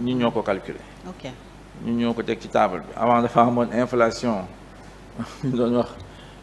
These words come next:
Speaker 1: indice consommation européenne
Speaker 2: Hmm.
Speaker 1: ak indice consommation africaine moo fi amoon depuis les années soixante, hein.
Speaker 2: Hmm.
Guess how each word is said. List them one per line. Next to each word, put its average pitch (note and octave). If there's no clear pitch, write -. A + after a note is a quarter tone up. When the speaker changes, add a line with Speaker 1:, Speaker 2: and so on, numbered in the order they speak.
Speaker 1:
indice B2+
consommation A#2+
européenne B2+
Speaker 2:
Hmm. D#3
Speaker 1:
ak A2+
indice A#2+
consommation A#2
africaine A#2
moo A#2
fi A2+
amoon D3
depuis B2
les A#2+
années A#2+
soixante, D3
hein. -
Speaker 2:
Hmm. D3